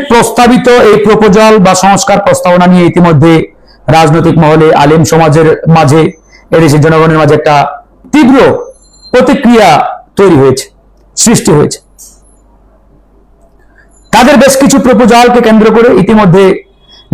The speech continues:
নানা রকম সমালোচনা, নানা রকম প্রতিক্রিয়া দেখানো হচ্ছে এবং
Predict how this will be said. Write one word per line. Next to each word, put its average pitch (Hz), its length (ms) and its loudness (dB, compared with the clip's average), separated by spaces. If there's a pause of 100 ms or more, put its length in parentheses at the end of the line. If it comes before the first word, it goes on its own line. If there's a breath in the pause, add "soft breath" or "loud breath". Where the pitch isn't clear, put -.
(120)
নানা 196 240 2
রকম 202 300 0
সমালোচনা, 185 640 0
নানা 160 220 0
রকম 180 280 0
প্রতিক্রিয়া 175 560 0 (680)
দেখানো 156 380 0
হচ্ছে 160 320 -2
এবং 165 160 0